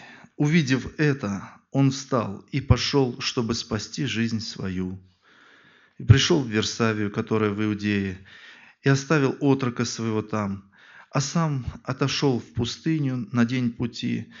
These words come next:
и, пришедший, сел под можжевеловым кустом и просил себе смерти, и сказал: „Довольно уже, Господи, возьми душу мою,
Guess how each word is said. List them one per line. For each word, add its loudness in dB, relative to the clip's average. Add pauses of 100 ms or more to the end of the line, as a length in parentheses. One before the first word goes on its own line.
(200)
и, -2
пришедший, 2
сел -2
под -4
можжевеловым 0
кустом -2
и -6
просил -4
себе -6
смерти, -4 (460)
и -6
сказал: -2
„Довольно 0
уже, -4
Господи, -2
возьми -2
душу -4
мою, 0